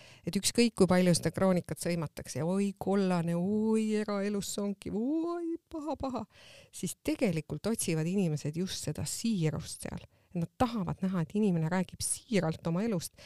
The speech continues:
Mina loen ja mõtlen, püha taevas, ta on nii ilus ja nii kuulus ja tal on samasugune probleem nagu minul.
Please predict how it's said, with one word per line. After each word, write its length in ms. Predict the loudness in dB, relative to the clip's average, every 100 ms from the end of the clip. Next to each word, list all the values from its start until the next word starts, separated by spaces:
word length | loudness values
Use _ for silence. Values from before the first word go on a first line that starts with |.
| -20 -8
Mina 260 | -2 2 4
loen 360 | 4 4 2 0
ja 80 |
mõtlen, 400 | -2 -4 -4 -6 -4
püha 340 | -2 0 2 0 0
taevas, 380 | -4 -4 -8 -12 _ _
ta 140 | 2 4
on 140 | 4 4
nii 260 | 4 4 4
ilus 340 | 2 2 -4 -10 -20 -4
ja 120 | 2 4
nii 400 | 6 6 6 4
kuulus 540 | 2 2 2 2 0 -4 -16 -12 -6
ja 60 |
tal 220 | 0 4
on 120 | 4 2
samasugune 960 | 0 2 4 6 6 4 4 4 4
probleem 500 | 0 0 0 2 2
nagu 200 | 0 0
minul. 340 | 0 2 0